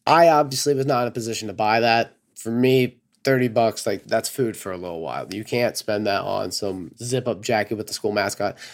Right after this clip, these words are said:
So he bought that stuff for me. Just, it really touched my heart in a way, like, "Wow, why'd you do that? Teachers don't get paid a whole lot.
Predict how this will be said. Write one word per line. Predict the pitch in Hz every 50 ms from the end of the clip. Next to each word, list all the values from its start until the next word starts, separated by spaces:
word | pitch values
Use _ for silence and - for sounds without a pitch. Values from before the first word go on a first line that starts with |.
| - - -
So | - - 160
he | 143 226 233
bought | 160 151 143 135 139 135
that | 151 143 -
stuff | - - 139 131 -
for | - 143
me. | 143 143 143 143 143
Just, | - - 135 135 156
it | 156
really | 160 180 175 175
touched | - 170 156 147 -
my | 147
heart | 120 135 127 131 131
in | 135
a |
way, | 135 135 135 131 131 131
like, | 127 120 117 - - 113
"Wow, | 117 113 101 82 73 - _ _ _ -
why'd | 95 110 113 117 107 110 120 117 110
you | 110 104
do | 113 113 101
that? | 71 55 53 58 - _ _ _ -
Teachers | - 135 127 131 127
don't | 135 131 127
get | 123 120 -
paid | - 123 120 113
a |
whole | 101 107 101 104
lot. | 107 101 101 101 95 80